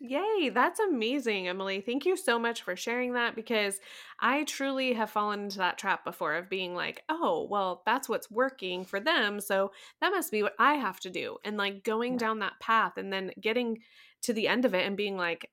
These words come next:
Speaker 1: "That doesn't work for me." <laughs> Like,
Speaker 2: Yeah.
Speaker 1: just because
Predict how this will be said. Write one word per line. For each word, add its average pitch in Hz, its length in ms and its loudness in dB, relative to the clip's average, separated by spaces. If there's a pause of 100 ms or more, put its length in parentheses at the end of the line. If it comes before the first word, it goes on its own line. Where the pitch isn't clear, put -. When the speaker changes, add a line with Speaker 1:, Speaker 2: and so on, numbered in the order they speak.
(160)
Speaker 1:
"That - 220 0 (120)
doesn't 254 300 2
work 160 260 -4
for - 140 -4
me." 220 320 2
<laughs> 214 60 -4
Like, - 180 6
Speaker 2:
Yeah. 185 260 8 (200)
Speaker 1:
just 240 180 -2
because 247 340 2